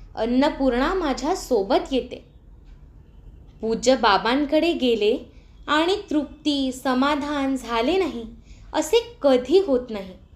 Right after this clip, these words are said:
उदंड व उदार असा हा कल्पतरू कैवल्य रसाची ताटे भरभरून खरे खुरे नाम ब्रह्म आणि अन्न ब्रह्म लुटतो आहे. लहानपणापासून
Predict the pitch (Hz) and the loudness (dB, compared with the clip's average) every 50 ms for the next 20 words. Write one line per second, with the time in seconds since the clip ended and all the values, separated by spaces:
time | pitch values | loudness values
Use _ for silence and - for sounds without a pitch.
0 | - - _ - _ _ _ _ - - - - 220 208 190 240 247 262 262 262 | -20 -20 _ -20 _ _ _ _ -20 -20 -16 -12 -12 -2 0 2 4 4 4 4
1 | 262 262 254 247 233 226 220 220 277 277 - 240 240 226 214 277 269 240 233 233 | 4 4 2 2 0 -2 -2 0 0 0 0 -2 -4 0 0 2 2 2 0 -2
2 | - - - - - - - - - 240 262 254 - 339 370 440 453 466 453 440 | -4 -6 -12 -20 -20 -20 -20 -4 0 0 0 2 4 4 4 4 4 0 2 4
3 | 403 359 349 349 349 339 339 320 302 302 285 262 254 - - - - - - _ | 4 4 4 2 0 2 2 2 2 2 0 -2 -4 -8 -14 -20 -20 -20 -20 _
4 | _ - 262 247 254 240 240 254 262 262 262 277 269 254 254 247 247 254 247 247 | _ 2 2 4 4 4 2 2 2 4 4 2 4 2 0 -2 -2 -2 -2 -2
5 | 247 247 302 320 320 311 - 240 220 220 220 - 262 269 294 349 349 - - - | -2 -2 -4 -4 -2 -2 -4 -2 -2 -4 -2 0 0 2 2 0 -2 -6 -12 -6
6 | 214 254 285 330 349 349 - - 226 240 240 269 320 349 330 277 269 - - - | 2 2 4 4 2 0 -4 -6 -4 0 2 2 2 2 2 0 -2 -6 -10 -20
7 | - - - - _ - - 294 311 320 330 392 453 440 - - - - 302 330 | -20 -20 -20 -20 _ -12 -2 4 4 6 6 6 4 2 0 -12 -6 -2 2 2
8 | 370 427 453 403 370 339 311 302 294 302 311 269 - 285 277 269 269 254 254 277 | 4 4 2 0 0 0 -2 -2 0 -2 -4 -2 0 0 0 2 0 0 0 -2
9 | 320 381 403 392 - - 262 277 302 359 427 440 403 359 349 339 339 330 269 302 | -2 -4 -6 -8 -8 -6 -4 -2 -2 -2 -2 -2 -2 -2 -2 -4 -4 -4 -2 -2
10 | 302 285 277 269 285 269 262 247 - - - 233 220 214 208 202 202 190 - - | -2 -2 0 -2 0 0 -2 -2 -4 -6 -6 -4 -4 -4 -4 -6 -10 -14 -18 -20
11 | - - - - - - - - - - - - - - - - - - - - | -20 -20 -20 -20 -20 -20 -20 -20 -20 -20 -20 -20 -20 -20 -20 -20 -20 -20 -20 -20
12 | - - - 202 208 208 208 226 240 262 294 277 - 254 233 233 247 277 277 - | -20 -10 -4 -2 -2 0 0 0 0 0 0 -2 -4 -4 -2 0 -2 -2 -4 -2
13 | - 226 208 208 208 - - 285 311 | -2 -2 -2 -2 -4 -4 -4 -4 -4